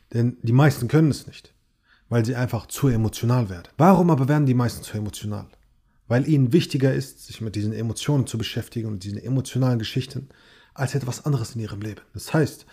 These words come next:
wenn du nichts hast, was du willst im Leben, wirst du dich automatisch auf das konzentrieren, was du nicht willst. Nicht verletzt zu werden, nicht zu scheitern, nicht abgelehnt zu werden. All diese Dinge. Das gerät in den Vordergrund.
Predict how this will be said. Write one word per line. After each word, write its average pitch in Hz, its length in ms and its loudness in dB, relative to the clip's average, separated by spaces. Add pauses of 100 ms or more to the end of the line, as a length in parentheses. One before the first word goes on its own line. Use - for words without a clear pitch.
(220)
wenn 170 180 6
du 170 60 8
nichts 160 280 4
hast, 135 200 0
was 131 100 -2
du 113 160 -2
willst 139 220 2
im 113 80 -2
Leben, 104 240 -6 (320)
wirst 135 180 -2
du 143 60 2
dich 120 140 0
automatisch 120 440 -2
auf 104 80 -6
das 110 220 -4
konzentrieren, 110 500 -6
was 98 140 -8
du 110 80 -2
nicht - 240 -2
willst. - 340 -10
Nicht 123 160 0
verletzt 117 380 -2
zu 101 100 -10
werden, 95 240 -10 (220)
nicht 117 200 -6
zu 117 80 -6
scheitern, - 440 -4 (480)
nicht 123 240 0
abgelehnt 113 420 -2
zu - 140 -16
werden. 98 160 -14 (340)
All 123 160 0
diese 117 220 2
Dinge. 87 180 -10 (560)
Das 135 220 2
gerät 127 280 2
in 117 80 -2
den 113 80 -2
Vordergrund. 113 600 -6